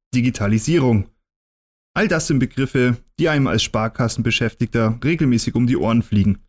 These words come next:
In der Tarifrunde des öffentlichen Dienstes zweitausendachtzehn hat das Sparkassenlager im Arbeitgeberverband bereits erste Einbußen für Sparkässler gefordert. Die gute prozentuale Erhöhung der Entgelte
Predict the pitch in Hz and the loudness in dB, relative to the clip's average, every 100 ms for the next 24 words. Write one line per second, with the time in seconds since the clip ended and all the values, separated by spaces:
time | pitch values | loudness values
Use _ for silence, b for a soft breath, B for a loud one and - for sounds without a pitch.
0 | _ _ _ _ 131 120 123 127 123 135 | _ _ _ _ -2 -2 0 -2 -2 0
1 | 123 117 117 117 - 123 120 127 135 - | 0 0 -2 -4 -2 -2 0 0 0 0
2 | 117 - 113 127 120 131 - - 165 160 | -2 -2 -2 -2 -2 -2 -4 -4 -2 -2
3 | 160 - _ 185 185 - 117 123 139 127 | -2 -8 _ -6 -4 -4 -2 -2 -2 0
4 | 131 107 113 110 104 104 101 147 143 139 | 0 0 0 0 0 -2 -2 0 -2 -2
5 | 139 123 127 123 _ 175 151 156 - 110 | -2 0 0 -2 _ -4 -2 -4 -4 -4
6 | - - 110 110 120 131 131 143 - 95 | -4 -2 -2 0 0 0 -2 -4 -4 -8
7 | - 98 113 113 131 156 151 104 _ _ | -6 -4 -2 -2 -2 -2 -2 -4 _ _
8 | _ _ _ _ _ _ _ _ - 151 | _ _ _ _ _ _ _ _ -6 -2
9 | 247 220 - 160 - 151 139 135 139 98 | 0 0 0 -2 0 0 0 2 2 2
10 | 113 135 147 117 95 110 - 135 135 139 | 2 2 2 0 0 -2 0 0 2 0
11 | 139 | 0